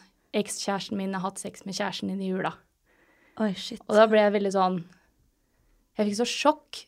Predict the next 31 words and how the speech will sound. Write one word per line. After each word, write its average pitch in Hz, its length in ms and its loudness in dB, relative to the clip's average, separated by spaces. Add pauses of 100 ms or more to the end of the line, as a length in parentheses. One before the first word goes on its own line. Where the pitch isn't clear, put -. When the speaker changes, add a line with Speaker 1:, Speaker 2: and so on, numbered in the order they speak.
(160)
Speaker 1:
og 226 80 6
jeg 220 200 10
Speaker 2:
Mm. 233 80 0
Speaker 1:
leste 214 480 0
faktisk 208 360 -6
meldingene 196 360 -2
for 214 100 -4
ikke 214 200 -6
så - 20 -2
lenge 196 220 -2
siden 196 360 -2
for 233 140 -4
å 220 100 -2
bare, 196 500 0 (760)
eh, 202 340 0
se - 300 -8 (180)
på 196 100 -4
det 196 100 0
igjen. 226 320 2 (280)
Speaker 2:
Mm. 220 80 -2
Speaker 1:
Ehm, 196 580 2 (1300)
og 220 140 2
jeg 233 200 6
har 214 140 6
liksom 226 200 0
skrevet 202 460 0
sånn, 190 300 -2 (580)
«Er 196 100 -4
du 185 100 -2
full?» 208 320 2 (460)
Speaker 2:
Ja. 208 180 4